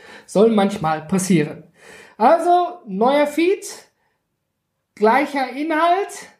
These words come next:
mit neuen Themen und ja, das war eigentlich der Old. Genau, kein Und mehr. Ja, das Alte ist damit auch gesetzt, ne? Facelifting und technisches Lifting ist damit durch.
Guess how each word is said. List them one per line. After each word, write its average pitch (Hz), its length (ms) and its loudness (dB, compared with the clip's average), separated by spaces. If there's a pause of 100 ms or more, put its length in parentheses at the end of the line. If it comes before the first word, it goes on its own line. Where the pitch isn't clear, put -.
(120)
mit 214 160 -2
neuen 226 280 4
Themen 254 500 0 (680)
und 311 300 -2 (1120)
ja, 170 200 2
das 147 180 -8
war 220 100 2
eigentlich 277 280 -2
der 320 140 4
Old. 165 320 0
Genau, 202 260 -2
kein 226 220 2
Und 160 220 -8
mehr. 233 360 -4
Ja, 226 180 -2
das 214 200 -2
Alte 220 360 0
ist 208 240 -2
damit 196 260 -2
auch 240 300 -4
gesetzt, - 580 -2
ne? 247 220 -2
Facelifting 247 800 -4
und 190 120 -4
technisches 214 520 -2
Lifting 208 320 0
ist 180 180 -4
damit 165 300 -4
durch. 294 420 2